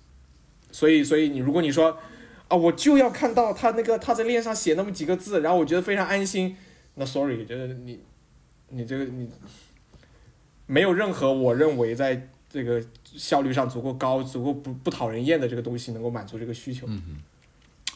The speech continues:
Speaker 2: OK。
Speaker 1: 嗯。
Speaker 2: 那我听下来，我，我会感觉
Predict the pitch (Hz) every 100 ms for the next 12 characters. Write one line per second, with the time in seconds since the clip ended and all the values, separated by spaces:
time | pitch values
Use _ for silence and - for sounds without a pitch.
0 | - - - - 107 92 - - _ _
1 | _ _ - _ - - - - - -
2 | 143 127 76 - 107 104 87 71 73 67
3 | 67 - 95 101 71 73 67 71